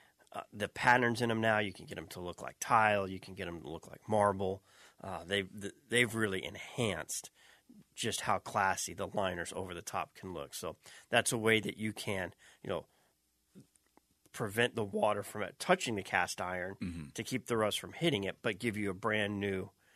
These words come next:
Speaker 1: uh, look on top that'll extend the life of that you know, I,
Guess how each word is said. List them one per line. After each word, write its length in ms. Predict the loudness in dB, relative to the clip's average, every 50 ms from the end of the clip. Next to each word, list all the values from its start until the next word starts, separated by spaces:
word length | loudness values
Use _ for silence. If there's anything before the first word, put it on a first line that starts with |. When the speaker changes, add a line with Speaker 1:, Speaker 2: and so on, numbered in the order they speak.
| _ -20 -20 _ _ -6
Speaker 1:
uh, 300 | -2 -2 -2 -2 -2 -6 -8 -10 -8
look 300 | -2 0 2 2 2 0
on 180 | -4 -6 -6 -8
top 400 | -4 2 4 4 4 4 2 -2 -2
that'll 340 | 0 0 0 0 -2 -4 -6 -8 -8
extend 380 | -6 -6 -4 -2 0 0 0
the 80 | 0 -2
life 320 | 0 2 2 0 0 -4
of 60 | -8 -6
that 240 | -6 -6 -6 -6 -8 _ _ _ _ _ _ _ _
you 80 | -10 -10
know, 140 | -8 -8 -10 -14 _ _ _ _ _ _ _ -20 -14 -12 -12 -12 _ _ _ _ _ _ _ _ _ _ _ _ _ _ -8
I, 100 | -8